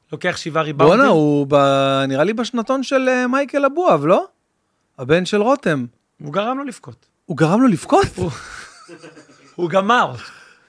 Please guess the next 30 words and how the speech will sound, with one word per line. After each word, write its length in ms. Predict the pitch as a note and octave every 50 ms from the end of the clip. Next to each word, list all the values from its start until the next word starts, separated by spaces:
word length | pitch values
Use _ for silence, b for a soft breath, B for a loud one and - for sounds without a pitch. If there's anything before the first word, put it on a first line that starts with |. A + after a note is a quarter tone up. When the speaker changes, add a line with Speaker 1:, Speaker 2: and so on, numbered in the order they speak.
| B B B
Speaker 1:
הוא 220 | A3+ A3+ - -
Speaker 2:
מה? 60 | - B3+
Speaker 1:
הצביע 280 | G3+ D#3+ E3 A3 G#3+
לו 80 | G#3 G3+
על 120 | G3 F3+
הראש. 240 | F3+ D#3+ D3+ - -
לא, 80 | G#3+ A#3
הוא, 520 | G3+ E3+ C#3+ - - F#3+ F#3 F3+ G#3 G3
הוא, 100 | E3+ F3+ E3+
הוא, 160 | F#3 D#3+ D3+
תקשיב, 340 | C#3 - B2+ - - A#3 E3+
הוא 100 | D#3 D#3
לקח 220 | D3+ - G#3+ G#3
קבוצה 320 | F3 G3+ F#3+ E3+ - G#3 G#3
גם... 140 | G#3 G#3+ E3 b b b b b b b D4 G3
גם 320 | C#3 D#3+ D3+ D3 D3 C#3+ C3+
במועדון 480 | B2 D3+ D3+ D3+ D3+ D#3 D3+ E3 G3 G3
עצמו, 540 | F#3+ - - G3+ G3 G3+ G3 F#3+ F#3+ G3 -
הפועל 200 | - - F#3 F#3
כפר 100 | D#3 F3
סבא 180 | D#3+ F#3 F3+ F3+
זה 120 | D3+ D#3
מועדון 540 | D3+ D3+ D3 C#3 D3+ E3+ E3+ D#3+ D3+ C#3+ D3 C#3+
מעולה, 280 | C#3+ C#3 C#3+ E3+ G3
יש 180 | F#3+ E3 D3 C3+
להם 180 | D#3+ D3+ D3 D3 D3 C#3+ C#3+
הרבה 460 | - C#3+ C3 B2 C#3+ F3 F#3+ F#3 E3+
קבוצות, 440 | - _ D3 D3+ - - F#3+ - -
הרבה 160 | D3 D3+ F3
גילאים, 280 | D3 F3 F3+ G3 F#3+